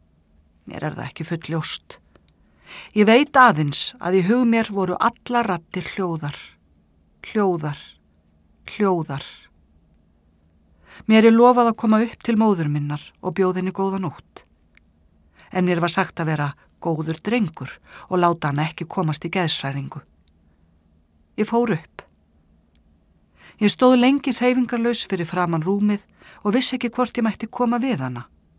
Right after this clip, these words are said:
Hún hreyfði sig ekki heldur í rúminu, leit aðeins á mig, leit aðeins á mig. Allt í einu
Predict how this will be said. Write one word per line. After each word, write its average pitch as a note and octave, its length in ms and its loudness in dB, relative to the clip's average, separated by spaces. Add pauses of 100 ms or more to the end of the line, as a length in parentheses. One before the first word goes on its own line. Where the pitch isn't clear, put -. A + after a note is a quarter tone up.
(720)
Hún G#3+ 80 6
hreyfði C4+ 400 0
sig - 160 0
ekki D#3+ 240 -4
heldur E3+ 320 -4
í E3 80 -2
rúminu, D#3 440 -2 (360)
leit G#3 400 0
aðeins F#3+ 320 -2
á G#3+ 160 0
mig, C#3 240 -6 (1040)
leit F#3+ 320 -2
aðeins F#3+ 400 -4
á G#3 160 -4
mig. C3+ 300 -6 (1500)
Allt - 320 -10
í F#3 80 -2
einu D#3 380 -2